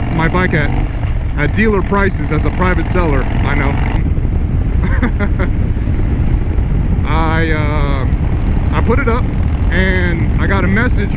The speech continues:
from a dealer. It was another dealer. <clears throat> They're like, "Hey, nice bike, you know, I could offer you ten thousand dollars for this bike. That's the retail price.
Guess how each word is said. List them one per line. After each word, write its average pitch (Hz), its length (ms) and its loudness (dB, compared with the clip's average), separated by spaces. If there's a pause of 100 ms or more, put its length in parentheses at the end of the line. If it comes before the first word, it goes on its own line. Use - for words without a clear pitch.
from 190 160 0
a 196 60 2
dealer. 285 400 0
It - 1040 0
was 143 140 0
another 226 260 2
dealer. 214 380 0
<clears throat> - 1400 0
They're 165 100 0
like, 190 140 2
"Hey, 240 140 0
nice 214 240 0
bike, 190 320 0
you - 160 0
know, 185 280 0 (600)
I 180 100 0
could 220 140 0
offer - 360 0
you 226 300 2 (140)
ten 214 240 0
thousand 208 320 0
dollars 208 320 0
for - 200 0
this - 140 0
bike. 240 300 0 (160)
That's - 180 0
the 170 80 0
retail 202 460 0
price. 202 320 0